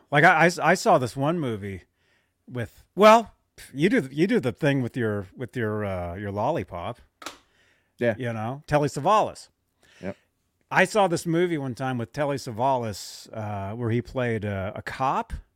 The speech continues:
Speaker 1: It's, like, from the set, late seventies.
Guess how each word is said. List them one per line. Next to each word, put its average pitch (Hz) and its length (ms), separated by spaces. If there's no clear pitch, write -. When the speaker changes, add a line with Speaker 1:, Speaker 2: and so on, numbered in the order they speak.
Speaker 1:
It's, 147 160
like, 208 160
from 185 160
the 139 80
set, 180 300
late 156 180
seventies. 127 720